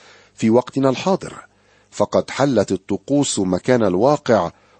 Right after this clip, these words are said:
وحلت الأبهة الفارغة محل القوة، وحلت الأخلاقيات محل الروحانيات، وحلت الشكليات محل المشاعر الحقيقية. فالكثيرون يعرفون الكلمات والمصطلحات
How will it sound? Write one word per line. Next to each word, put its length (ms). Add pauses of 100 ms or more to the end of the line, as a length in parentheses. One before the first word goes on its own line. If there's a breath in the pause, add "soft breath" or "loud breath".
وحلت 600
الأبهة 720
الفارغة 680
محل 380
القوة، 560 (440 soft breath)
وحلت 540
الأخلاقيات 1000
محل 500 (100)
الروحانيات، 880 (480 soft breath)
وحلت 520
الشكليات 840 (240)
محل 460
المشاعر 680
الحقيقية. 760 (600 soft breath)
فالكثيرون 760
يعرفون 560
الكلمات 720
والمصطلحات 1120